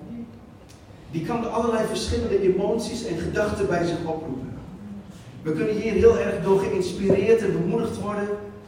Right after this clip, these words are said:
maar we kunnen hierdoor ook misschien wel de hak in het zand zetten om te zeggen, wat God hier zegt, dat we onze doelen gaan bereiken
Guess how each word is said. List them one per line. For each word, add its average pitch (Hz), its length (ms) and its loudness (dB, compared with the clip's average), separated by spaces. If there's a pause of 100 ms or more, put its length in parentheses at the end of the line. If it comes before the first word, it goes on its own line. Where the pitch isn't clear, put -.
(280)
maar 170 120 -2
we 196 100 2
kunnen 233 220 4
hierdoor 226 400 4
ook 226 160 4
misschien - 300 -4
wel 208 120 0
de 202 80 2
hak - 240 -4
in 196 100 -2
het 185 120 0
zand 208 240 0
zetten 202 320 -2
om 185 80 -2
te 185 120 -4
zeggen, 185 280 2 (300)
wat 185 160 2
God 269 280 0
hier 220 220 -4
zegt, 226 240 4
dat 196 120 0
we 208 60 -4
onze 214 400 -2
doelen 277 260 4
gaan 220 280 0
bereiken 208 500 2